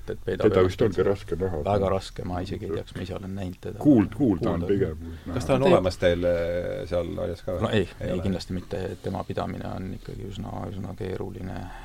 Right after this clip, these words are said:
Speaker 1: Ja noh, loodusest ei taha tuua, eks ju. Ütleme,
Speaker 3: Mhm.
Speaker 1: looma puhul on ka see, et, et meil võib-olla looduspärit loomi on kuskil viis protsenti ainult,
Speaker 3: Ah,
Speaker 1: ülejäänud
Speaker 3: soo.
Speaker 1: on kõik ikkagi teistingimustes sündinud.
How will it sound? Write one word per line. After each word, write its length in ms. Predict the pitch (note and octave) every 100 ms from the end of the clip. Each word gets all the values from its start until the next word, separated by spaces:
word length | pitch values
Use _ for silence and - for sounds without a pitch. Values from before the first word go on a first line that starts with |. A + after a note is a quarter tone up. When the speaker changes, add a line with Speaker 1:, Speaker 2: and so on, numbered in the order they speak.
| -
Speaker 1:
Ja 100 | G2+
noh, 80 | G2+ A2
loodusest 400 | F#2+ F2+ - F#2
ei 60 | F2+
taha 160 | F2
tuua, 320 | F#2+ F2+ F#2+ F#2+
eks 140 | - -
ju. 60 | -
Ütleme, 220 | - F#2
Speaker 3:
Mhm. 60 | G2+
Speaker 1:
looma 160 | F#2+
puhul 240 | F2+ F2+ F#2
on 80 | F#2+
ka 80 |
see, 240 | F#2+ G2+ E2+ F2
et, 160 | -
et 80 | G#2
meil 300 | F#2+ F#2+ G2
võib-olla 400 | G2 G2 G#2 F#2+
looduspärit 560 | F#2+ F2+ - F#2+ F#2 -
loomi 300 | G2+ F#2 F#2+
on 80 | G2
kuskil 240 | A2+ G#2
viis 160 | G#2 -
protsenti 560 | - - - F2+ -
ainult, 240 | G2 F#2 -
Speaker 3:
Ah, 80 | F#2
Speaker 1:
ülejäänud 320 | F#2+ G2 G2
Speaker 3:
soo. 80 | G2
Speaker 1:
on 80 |
kõik 240 | F#2+ F#2+ G2+
ikkagi 260 | F#2+ G2 F#2+
teistingimustes 640 | F2+ - F2+ F#2+ - -
sündinud. 400 | - G2 G2 G#2+